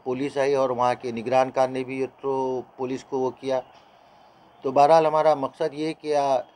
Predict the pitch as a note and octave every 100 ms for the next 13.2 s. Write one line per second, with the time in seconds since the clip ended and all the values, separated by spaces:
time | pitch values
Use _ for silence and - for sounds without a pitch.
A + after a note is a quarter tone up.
0 | _ _ _ _ _ _ B2+ A#2+ D3 D3
1 | - D#3 D#3 - - - - _ - C#3+
2 | C3+ C#3 - C#3 B2+ C#3 D3 D#3 C#3+ C#3+
3 | - D3 C3+ C3+ - D3 C#3+ - _ _
4 | _ _ _ _ _ _ _ _ _ _
5 | C#3 C#3 C#3 C#3+ D3+ D3 C#3+ C#3 C3+ _
6 | _ - B2+ C3 C#3 C#3 D3 C#3 C#3 C#3+
7 | C#3 C#3 C3 _ _ _ A2 A#2+ D3 D3+
8 | D3+ C3+ C#3 C#3+ C#3 - B2+ B2+ C#3+ C#3+
9 | B2+ C#3+ C#3 E3 D3+ - C#3 C#3+ C#3 -
10 | C3 C3 C#3+ C3 C3 _ _ _ _ _
11 | _ _ - C3+ C3+ C#3+ C#3 C3+ B2+ C3+
12 | C3 C3 B2+ B2+ A#2+ B2 B2+ C#3+ A2+ C3+
13 | B2+